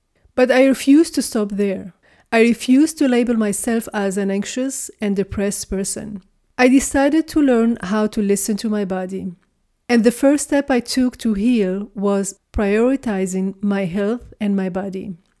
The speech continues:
Why do you need to prioritize first? If you need to get overly busy, it's easy to let yourself down, because the most difficult thing in this world, and for many of us, is loving and taking care of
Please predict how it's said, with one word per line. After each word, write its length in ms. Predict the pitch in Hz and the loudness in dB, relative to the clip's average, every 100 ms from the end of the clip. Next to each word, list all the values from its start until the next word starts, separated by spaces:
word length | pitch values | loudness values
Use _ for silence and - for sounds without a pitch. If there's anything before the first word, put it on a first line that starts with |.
| _ _ _ _ _ _ _ _ | _ _ _ _ _ _ _ _
Why 320 | 262 277 302 | 0 4 6
do 120 | 330 320 | 4 4
you 140 | 285 | 4
need 240 | 247 262 | 6 4
to 100 | 269 | 2
prioritize 800 | 240 240 233 226 214 208 202 202 | -4 0 2 2 0 -2 -4 -4
first? 480 | - - 208 - - - _ _ _ _ _ _ _ _ _ | -8 -10 -10 -14 -16 -20 _ _ _ _ _ _ _ _ _
If 200 | 262 254 269 | -2 2 4
you 100 | 262 | 6
need 220 | 285 359 | 4 2
to 100 | 330 | 0
get 260 | 262 240 - | 2 0 -2
overly 520 | - 233 240 262 254 254 | -2 0 2 0 2 0
busy, 560 | 190 190 180 185 196 - _ _ | -2 -4 -4 -8 -10 -14 _ _
it's 240 | 226 214 - | -4 -4 2
easy 320 | 247 254 277 | 4 4 2
to 160 | 269 247 | 0 0
let 240 | 214 214 | 0 -2
yourself 500 | 226 214 - 196 190 | -4 -2 -2 -4 -4
down, 460 | 175 190 180 190 175 _ _ _ _ _ | -6 -6 -6 -10 -12 _ _ _ _ _
because 360 | - 220 240 214 | -6 4 4 4
the 100 | 220 | 2
most 340 | 220 240 277 | 2 2 -2
difficult 440 | - 285 294 262 254 | 0 0 0 -2 -4
thing 440 | - 233 196 185 - | -2 0 0 -4 -4
in 160 | 196 | -2
this 280 | 196 247 - | 0 -2 -4
world, 340 | 196 185 180 - - | -6 -4 -6 -12 -6
and 160 | 202 | -4
for 200 | 190 202 | -2 -2
many 340 | 196 196 226 247 | 0 0 2 2
of 160 | 233 | 0
us, 400 | 202 - 185 - - | -4 -8 -8 -10 -6
is 180 | 214 185 | -6 -2
loving 480 | 214 208 214 240 247 | 0 0 0 0 -2
and 220 | 214 196 | -2 -4
taking 300 | 196 196 196 | -4 -4 -6
care 240 | - 190 | -4 -4
of 100 | 180 | -6